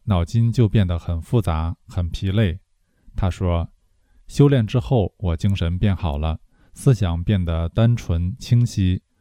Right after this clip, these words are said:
做事情很专注。以前常睡到早上十点，起床后还是无精打采。修炼以后就不会在网络上消磨时间，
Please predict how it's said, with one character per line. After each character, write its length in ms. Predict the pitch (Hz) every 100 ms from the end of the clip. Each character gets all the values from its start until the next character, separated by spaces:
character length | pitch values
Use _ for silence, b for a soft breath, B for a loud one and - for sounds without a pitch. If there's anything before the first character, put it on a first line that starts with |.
| _
做 180 | - 127
事 160 | - 131
情 280 | - 92
很 200 | 85 85
专 240 | 80 101 98
注。 280 | 127 101 - _ _ _ _ _ _ -
以 120 | 113
前 380 | - 98 98 110
常 200 | 101 104
睡 180 | 139 117
到 220 | 95 87
早 160 | 90 76
上 200 | 90 90
十 220 | - 107
点， 380 | 98 85 82 - _ _ -
起 140 | -
床 200 | 107 107
后 240 | 101 143 107
还 220 | - 101
是 240 | 92 110
无 160 | 85 90
精 180 | 101 101
打 200 | 85 98
采。 340 | - 78 80 - _ _ _
修 240 | - 120
炼 200 | 113 107
以 60 | 92
后 300 | 85 107 90
就 180 | 85 95
不 180 | 107 101
会 160 | 123
在 380 | 98 104 90 85
网 240 | 87 85
络 140 | 98 101
上 220 | 110 87
消 180 | - 107
磨 200 | 90 95
时 180 | 98 92
间， 320 | 104 101